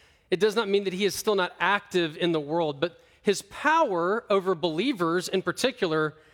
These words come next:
has been broken in the world. This means, what this means, and our confession spoke to this, that the believer in Jesus can live today with the real assurance that Satan no longer has power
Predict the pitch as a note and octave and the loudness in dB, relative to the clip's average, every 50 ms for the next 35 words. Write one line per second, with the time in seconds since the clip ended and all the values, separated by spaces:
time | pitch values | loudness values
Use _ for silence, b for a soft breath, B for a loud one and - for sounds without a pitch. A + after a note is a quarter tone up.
0 | b b b - G3+ G3+ G#3 E3+ D#3 - - D#3 C#3 D3+ D#3+ E3 F3+ F#3+ - - | b b b -2 0 0 0 -2 0 -2 -2 -2 0 0 0 0 0 0 0 -2
1 | D#3 C#3 C3+ B2+ A#2+ A#2+ _ b b b b b b b b b E3+ D#3 D#3 D3 | -2 -2 -2 -4 -6 -8 _ b b b b b b b b b -2 0 0 -2
2 | D3 B2+ C3+ D3 D3 C#3+ C3 B2+ B2 A#2 A#2+ A#2+ _ _ _ _ _ _ _ _ | -4 -4 -2 -2 -2 -2 -2 -4 -6 -10 -14 -20 _ _ _ _ _ _ _ _
3 | _ b b b b b b b b E3 C4 C4+ - - B3+ A#3+ A#3 A#3+ B3 G3 | _ b b b b b b b b 0 0 0 0 0 2 2 2 2 0 0
4 | G#3+ A#3+ - A#3+ G3+ - F#3 F#3 F#3 G#3+ A3+ G#3+ F#3+ F#3 F3+ - F#3+ F3 - - | -2 -2 -2 -2 -4 -2 0 2 2 2 2 0 0 0 0 0 -2 -2 0 0
5 | G#3 G#3+ G#3 - G3+ E3+ - - - G3 G#3 G3+ - F3+ D3+ D#3 D#3 D#3 - - | 0 0 0 -2 -4 -4 -2 0 0 0 0 0 -2 -2 0 0 0 -2 -2 -6
6 | - b b b b b b b F3 G3+ F3 G3+ F3 E3 G3 F#3 G3 A#3+ C4+ A#3+ | -8 b b b b b b b 0 0 0 0 0 0 0 0 0 -2 -2 0
7 | E4 D#4 B3+ C#4 A3 D3+ D#3+ G#3+ A3 F#3+ G#3 G3 - - - G3 F3 E3+ F#3+ A3+ | -2 0 0 -2 -2 0 0 0 0 0 -2 -2 -2 -2 -2 0 0 2 2 0
8 | A3 - - A3+ F#3+ F3 F#3+ G3 F#3+ F3 F#3 F3 - G3 E3+ D#3+ D#3 D3+ E3+ G#3 | 0 0 -2 -2 0 0 0 0 0 0 -2 -2 -2 -2 -2 -2 -4 -4 -2 0
9 | B3+ D4+ D#4+ D#4+ A#3+ G#3+ - - - - A#3+ C4 B3 F3 B2+ B2+ - - - - | 2 2 2 0 0 -2 -2 -2 -2 -2 0 0 0 0 -2 -4 -6 -4 -2 -2
10 | - - - b b b b b b b b b b b b E3+ G3 G#3 - - | -2 -4 -6 b b b b b b b b b b b b 0 0 0 0 0
11 | - - - C4+ D#4 D4+ D4 C#4 A#3+ A3+ A3+ B3 C#4 C4 A3+ A3+ A3 B3 C4+ C4 | 0 2 2 2 2 2 0 2 2 2 2 2 2 0 2 2 2 2 2 0
12 | B3 B3 F#3+ E3+ G3+ F#3 - - - - - - C4 D4 E4 D4+ B3+ G3 F#3+ | 0 0 0 0 -2 -2 -2 -4 -10 -8 -2 0 2 2 2 2 2 0 0